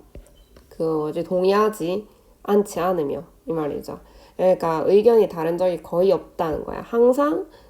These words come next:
goes along, 동의한다, 이 말이죠. 동의하고, 동의하지 않는 적이 없다는 거. 그래서 동사 일, 동사 이,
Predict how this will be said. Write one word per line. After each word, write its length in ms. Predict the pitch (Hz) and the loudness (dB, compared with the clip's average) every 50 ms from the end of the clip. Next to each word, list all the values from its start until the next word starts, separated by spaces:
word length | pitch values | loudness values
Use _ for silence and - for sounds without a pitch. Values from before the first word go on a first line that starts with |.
| _ _ | _ _
goes 320 | - 180 190 196 196 170 160 | 2 4 6 6 4 4 2
along, 420 | - 170 175 185 185 165 - - - - - - - _ _ _ | 0 2 4 4 4 2 0 -4 -10 -16 -20 -20 -20 _ _ _
동의한다, 720 | - - 175 175 175 170 175 180 190 185 180 175 175 165 | -2 0 2 2 2 2 2 2 2 0 -2 -2 -4 -4
이 80 | 160 160 | -4 -4
말이죠. 420 | 160 165 - - - - - - - - - - - - - - _ _ - - - - _ _ _ _ _ _ _ - - - _ _ _ _ _ _ - | -4 -6 -8 -8 -8 -10 -10 -12 -14 -16 -20 -20 -18 -18 -20 -20 _ _ -20 -20 -20 -20 _ _ _ _ _ _ _ -20 -20 -20 _ _ _ _ _ _ -8
동의하고, 800 | - 180 190 190 190 185 180 180 170 170 - 220 214 185 - - - - - - - - - - _ - | -2 0 2 2 4 4 2 2 2 4 6 8 8 8 6 2 -2 -20 -20 -20 -20 -20 -20 -20 _ 2
동의하지 440 | 185 202 214 226 233 240 240 214 190 | 6 8 10 10 10 8 6 4 4
않는 520 | 175 175 190 226 262 285 294 294 285 269 | 4 4 6 8 8 8 8 6 4 0
적이 600 | - 208 220 247 247 294 285 302 311 311 311 - - | 2 4 4 4 4 2 0 0 0 -2 -4 -8 -12
없다는 640 | - - 165 - - - 185 185 165 156 - - - | -10 -10 -10 -10 -6 -2 0 0 0 0 -2 -4 -6
거. 160 | - - - - _ _ _ _ _ _ _ _ _ _ _ _ _ _ _ _ _ _ _ _ _ _ _ _ _ _ _ - | -8 -10 -12 -14 _ _ _ _ _ _ _ _ _ _ _ _ _ _ _ _ _ _ _ _ _ _ _ _ _ _ _ -6
그래서 560 | - - 185 185 196 226 247 269 269 285 - - - - - - | -2 0 0 2 2 0 0 0 -2 -4 -8 -12 -16 -16 -16 -12
동사 520 | - 175 180 180 180 175 175 165 165 - - _ - - | -8 -2 0 0 0 0 -2 -4 -8 -10 -14 _ -10 -4
일, 280 | 180 180 165 - - - - _ _ _ _ _ _ _ _ _ _ _ _ - | -2 0 0 -2 -4 -8 -14 _ _ _ _ _ _ _ _ _ _ _ _ -12
동사 380 | - 175 175 175 175 180 170 | -6 -2 -2 -2 0 0 -2
이, 340 | 165 160 160 156 - - | -2 -2 -4 -6 -8 -8